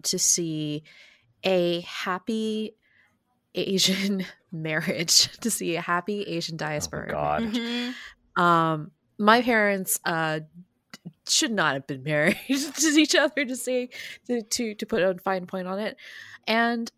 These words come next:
Speaker 1: it was really rough growing up, uh, with that kind of, with that kind of environment for many, many reasons.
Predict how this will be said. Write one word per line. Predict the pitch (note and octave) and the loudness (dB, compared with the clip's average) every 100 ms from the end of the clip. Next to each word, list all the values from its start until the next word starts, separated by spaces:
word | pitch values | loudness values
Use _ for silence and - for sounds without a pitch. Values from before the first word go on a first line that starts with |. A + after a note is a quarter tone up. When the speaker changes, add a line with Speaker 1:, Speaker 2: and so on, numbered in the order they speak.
| - - | -16 -4
Speaker 1:
it | C4 | 0
was | D4 B3+ | 0 -2
really | C4+ D#4+ D4 | -2 -2 -2
rough | F4+ - | -2 -4
growing | F3+ E3 D#3 | -6 -6 -6
up, | D3+ D3+ _ | -8 -10 _
uh, | E3+ D#3 | -10 -8
with | D#3+ | -8
that | D#3 - | -10 -10
kind | - E3 D#3+ - | -12 -10 -10 -8
of, | D3+ D3+ D3+ D3 - - _ _ _ _ _ _ _ _ _ - | -8 -6 -8 -10 -16 -20 _ _ _ _ _ _ _ _ _ -10
with | G3+ | -4
that | F#3 | -4
kind | - F#3+ | -4 -6
of | F3+ | -4
environment | E3+ F3 F#3+ D3+ C#3 | -4 -4 -4 -6 -10
for | - | -10
many, | D3+ D3+ | -8 -8
many | D3+ D3 D3 | -8 -8 -8
reasons. | D3 E3 - C3+ D3 | -6 -6 -6 -10 -10